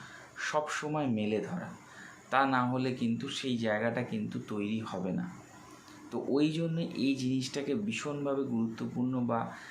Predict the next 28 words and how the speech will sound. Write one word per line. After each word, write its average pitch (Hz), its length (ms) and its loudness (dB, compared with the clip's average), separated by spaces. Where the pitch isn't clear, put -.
আহ, 104 240 2
বলতে 117 300 2
পারো 123 260 2
ভীষণভাবে 131 960 0
তোমাকে 120 400 2
একটা 120 300 -2
জায়গা 110 420 2
ভিত 131 360 -2
তৈরি 127 280 2
করার 127 300 4
ক্ষেত্রে - 460 -6
এটা 113 240 0
কিন্তু 127 340 0
বিশেষভাবে 120 760 -2
কার্যকারী। 95 680 -2
তো 117 80 -6
সেই 139 320 0
জন্য 156 260 -2
এই 131 320 0
জিনিসটাকে, 127 680 2
আহ, 104 280 -2
কোনো 131 200 0
সময় 135 360 0
একটা - 380 -2
আপগ্রেডেশন 160 800 0
ফিল 165 260 0
তৈরি 92 340 2
কর, - 120 -6